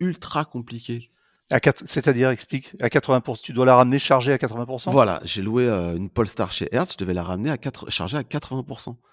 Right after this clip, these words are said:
Speaker 1: Et je trouve que pour quelqu'un qui s'y connaît pas, trouver une borne pas loin, euh, arriver à charger en sachant que tu vas arriver ensuite à quatre-vingts pour cent, en être sûr, et cetera, oh, c'est hyper compliqué. Je,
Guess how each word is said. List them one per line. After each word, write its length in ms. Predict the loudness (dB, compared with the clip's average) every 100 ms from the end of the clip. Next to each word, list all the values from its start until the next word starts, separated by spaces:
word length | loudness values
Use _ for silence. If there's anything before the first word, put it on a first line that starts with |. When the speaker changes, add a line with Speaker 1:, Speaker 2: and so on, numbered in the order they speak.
| _ _ _ _ -10
Speaker 1:
Et 40 |
je 60 | -8
trouve 120 | -6
que 100 | -6
pour 180 | -4 -4
quelqu'un 260 | -2 -2
qui 120 | -4
s'y 140 | -10 -6
connaît 260 | -4 -4
pas, 240 | -2 -4 -6 -14
trouver 280 | -6 0 0
une 140 | 0
borne 380 | 0 0 0 -6 _ _ _
pas 160 | 0 2
loin, 320 | 2 -2 -4 _ _ _ _ -8
euh, 60 | -4
arriver 320 | -4 -2 -2 -2
à 80 |
charger 500 | -2 -4 -4 -4 -6 _ _ _
en 120 | -10
sachant 340 | -6 -4 -4 -8
que 80 | -8
tu 100 | -6
vas 80 |
arriver 180 | -4 -4
ensuite 240 | -6 -8 -10
à 60 |
quatre-vingts 280 | -10 -12 -12
pour 160 | -12 -12
cent, 200 | -10 -8
en 80 | -8
être 100 | -8
sûr, 320 | -8 -6 -8
et 60 |
cetera, 420 | -10 -10 -8 -8 -10 -12
oh, 140 | -10 -10 -10
c'est 300 | -8 -8 -8 -8
hyper 380 | -8 -6 -6
compliqué. 460 | -6 -10 -10 -10 -12 _
Je, 400 | -8 -6 -4